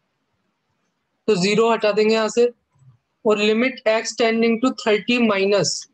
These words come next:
greatest integer of x by three की वैल्यू नाइन होगी, जो कि not equal to f of thirty है। f of thirty की वैल्यू क्या आएगी? टेन। तो यहाँ पर थर्टी पे ये discontinuous होगा। तो अपने point of discontinuity क्या हो जाएंगे? ये सारे,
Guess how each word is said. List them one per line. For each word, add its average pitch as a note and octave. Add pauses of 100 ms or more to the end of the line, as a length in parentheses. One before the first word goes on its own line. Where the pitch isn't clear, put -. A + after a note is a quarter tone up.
greatest G#3+
integer A3
of A#3+
x A3+ (140)
by A3+
three A3+
की A3+
वैल्यू A3
नाइन G3 (600)
होगी, G3+
जो A#3
कि A#3+
not A3+
equal A#3
to A#3
f G#3+
of A#3
thirty F#3+
है। F#3+
f G3+
of -
thirty A3
की A3+
वैल्यू A3
क्या A3+
आएगी? G#3+
टेन। F#3 (420)
तो G#3+
यहाँ G#3
पर A#3+
थर्टी G#3
पे A3+
ये A#3
discontinuous G3+
होगा। F3 (340)
तो G#3+
अपने A#3
point A#3
of A#3+
discontinuity A3+
क्या A#3
हो A3+
जाएंगे? G#3+ (360)
ये F#3+
सारे, E3